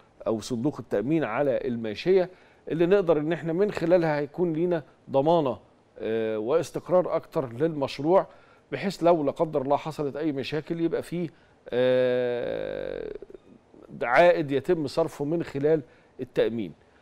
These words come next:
كمان في خدمات بتبقى مقدمة زي الأعلاف الأقل سعرًا عن مثيلتها بالأسواق، وإن ليه حصة مدعمة من الردة،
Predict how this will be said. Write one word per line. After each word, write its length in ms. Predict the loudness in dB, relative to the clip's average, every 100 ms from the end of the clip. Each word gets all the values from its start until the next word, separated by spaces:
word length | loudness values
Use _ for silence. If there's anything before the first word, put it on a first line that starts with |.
| _ _ _ _
كمان 600 | 0 4 4 4 -2 -6 -6 -6
في 200 | -2 -2
خدمات 400 | -2 -4 -4 -4
بتبقى 360 | -6 -8 -8 -8
مقدمة 580 | -6 -8 -4 -2 0
زي 560 | 0 2 2 0 -2 -4
الأعلاف 720 | -4 -4 -4 2 2 2 -4 -8
الأقل 1160 | -8 -6 -6 -6 -6 -8 -8 -4 2 2 0
سعرًا 440 | 0 2 4 2 0 -16 _ -6
عن 300 | -2 0 -2
مثيلتها 480 | -6 -4 -6 -6 -6
بالأسواق، 840 | -4 -4 -6 -10 -6 4 6 6
وإن 280 | 4 -6 -2
ليه 260 | -2 0
حصة 460 | -2 -2 -4 -6 -6 -8 _ _ -8
مدعمة 580 | -4 2 4 4 0
من 240 | -4 -4 -4
الردة، 540 | 0 2 2 2 0